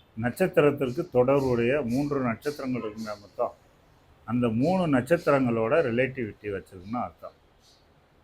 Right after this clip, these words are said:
இப்போ ஒரு உதாரணத்துக்கு ஒருத்தருக்கு மேசத்துல அசுவதி நட்சத்திரத்துல ஒரு கிரகம் நிக்குது அப்படின்னா அந்த கிரகம் மேசத்தின் மூளை பகுதியிலேயும்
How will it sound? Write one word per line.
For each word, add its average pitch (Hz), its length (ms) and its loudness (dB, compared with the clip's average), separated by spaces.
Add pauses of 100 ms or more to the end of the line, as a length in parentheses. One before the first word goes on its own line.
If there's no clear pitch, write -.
(100)
இப்போ 147 300 4
ஒரு 123 180 6
உதாரணத்துக்கு 123 1040 6 (600)
ஒருத்தருக்கு 135 600 2 (840)
மேசத்துல 156 680 0 (140)
அசுவதி 147 460 0
நட்சத்திரத்துல 120 760 -4
ஒரு 110 300 -2
கிரகம் 107 340 -6
நிக்குது 101 340 -8 (100)
அப்படின்னா 87 420 -8 (1080)
அந்த 131 320 4
கிரகம் 123 680 4 (400)
மேசத்தின் 165 760 2 (960)
மூளை 175 480 8
பகுதியிலேயும் 135 960 4